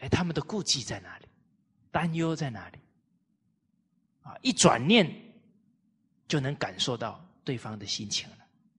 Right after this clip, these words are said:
啊，就能够啊，引导大家呢，放下那些挂碍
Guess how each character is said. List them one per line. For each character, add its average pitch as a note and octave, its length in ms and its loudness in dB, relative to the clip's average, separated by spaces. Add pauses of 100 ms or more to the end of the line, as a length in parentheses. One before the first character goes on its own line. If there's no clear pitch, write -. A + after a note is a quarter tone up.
(720)
啊， - 320 -16
就 D3+ 180 4
能 C3 240 -2
够 F3 200 8
啊， G#2 260 0 (3250)
引 D#3+ 300 4
导 G#2 200 4
大 C3+ 180 0
家 A#2 220 -2
呢， G#2+ 200 -8
放 D#3+ 260 4
下 C3 200 0
那 B2 140 -4
些 A#2+ 160 -4
挂 A#2+ 300 -6
碍 A#2+ 200 -10